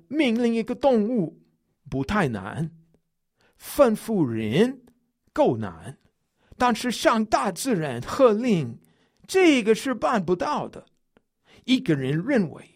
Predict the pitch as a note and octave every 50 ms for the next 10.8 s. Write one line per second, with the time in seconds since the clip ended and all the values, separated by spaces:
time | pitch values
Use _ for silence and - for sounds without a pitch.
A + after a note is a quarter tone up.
0 | _ _ _ _ _ _ _ _ - - E3+ D#3 D3+ C#3+ B2+ G#2+ A#2 C3+ C#3 F3
1 | D3+ C#3 - - - C#4 G3 C3+ G#2+ B2+ E3 F3+ D3+ C3+ C3+ - - _ - -
2 | D3 D3 C#3+ - A3+ G3 E3 C#3+ - - - A3 A3 G#3 G#3 G3+ - - - G#3+
3 | G3 F3+ F3 - - - C3 B2 C#3+ D3+ D3+ - - - - D#3 B2+ A#2 C3 C3
4 | - - C4+ A3 D#3+ B2 - - _ _ _ _ _ _ _ _ _ _ _ _
5 | _ _ _ _ _ - A2+ C#3 F3 G3 F3 C#3+ B2 B2 C3+ - - _ _ _
6 | _ _ _ _ - - - D#3 A#2 G#2 A#2+ B2 A2+ G3 F#3 C3+ A2 B2+ A#2+ A2+
7 | A2+ A#2 A2+ - D3 C3+ C3+ C#3 C#3 - _ _ _ _ _ _ _ _ _ _
8 | _ _ _ _ _ _ _ _ _ _ _ _ - D#3+ D#3 C#3 A2+ - - -
9 | - _ _ _ _ _ _ _ _ _ _ _ _ - C3 C#3 C#3 C#3+ C3+ -
10 | - A2+ - C#3 C#3 C3 - D3 C#3+ C#3 C#3 C#3 C3+ C3+ C3+ C#3+